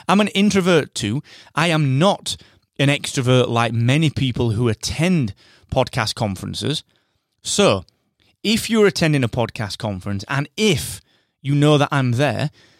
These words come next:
I urge you to come and find me and I will make an introduction to anyone that you want. Oh, and here's an episode where I talk about five of the things that you can do to prepare for a podcasting conference. So I was, I was,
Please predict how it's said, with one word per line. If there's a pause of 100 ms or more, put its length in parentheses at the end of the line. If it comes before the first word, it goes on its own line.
(180)
I
urge
you
to
come
and
find
me
and
I
will
make
an
introduction
to
anyone
that
you
want.
Oh,
and
here's
an
episode (380)
where
I
talk
about
five
of
the
things
that
you
can
do
to
prepare
for
a
podcasting
conference. (580)
So
I
was,
I
was,